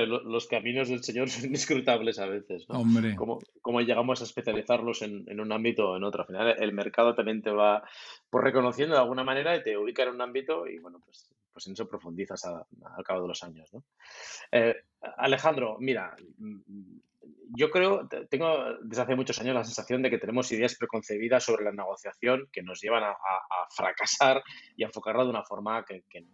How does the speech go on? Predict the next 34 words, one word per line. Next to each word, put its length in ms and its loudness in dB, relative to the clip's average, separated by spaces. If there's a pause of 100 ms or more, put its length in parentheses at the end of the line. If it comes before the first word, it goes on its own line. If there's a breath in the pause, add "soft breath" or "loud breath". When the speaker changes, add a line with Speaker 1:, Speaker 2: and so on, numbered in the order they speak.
Speaker 1:
que 140 -6
no 80 2
es 80 4
adecuada. 560 0 (340 soft breath)
A 100 -4
veces 240 -8
incluso 240 0
de 80 4
forma 300 4
agresiva, 540 -4
de 100 -10
forma, 460 -2 (280 loud breath)
eh, 340 -6
casi 260 -2
violenta 600 0
o, 340 0 (260 loud breath)
o 80 -10
simplemente 640 2
estando 300 2
a 40 4
disgusto 640 0
en 100 -8
el, 260 -12
en 140 -12
el 160 -12
proceso 380 -4
de 60 6
la 80 0
negociación, 640 -10
¿no? 120 -4
Y 100 0
me 100 -8
gustaría 340 -4
que 140 2